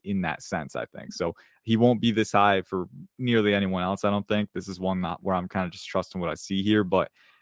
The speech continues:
the, the talent is undeniable at all three levels, and I'm a big fan of what he has to offer. So that, that's my top five. Um, but it, it's really, Ali, it's, it,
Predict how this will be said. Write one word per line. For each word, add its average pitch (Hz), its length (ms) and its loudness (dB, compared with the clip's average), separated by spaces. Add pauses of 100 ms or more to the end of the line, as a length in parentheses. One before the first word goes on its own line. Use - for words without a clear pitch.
the, 90 260 2
the 80 120 -4
talent 92 480 -2
is 76 180 -12
undeniable 67 720 -6
at 80 100 -2
all 82 120 0
three 73 260 -8
levels, 62 380 -8
and 85 60 -6
I'm 87 100 -4
a 85 60 -4
big 87 180 -4
fan 76 180 -6
of 65 60 -6
what 62 140 -4
he 57 60 -6
has 58 140 -6
to - 80 -12
offer. - 280 -8
So - 140 0
that, 104 100 4 (260)
that's 120 240 6
my 120 80 4
top 92 300 4
five. 95 340 6 (220)
Um, 82 420 -8
but 82 160 -4 (340)
it, 107 200 -4
it's 101 220 -2
really, 127 240 8
Ali, 107 320 6
it's, - 180 -4
it, 101 520 -6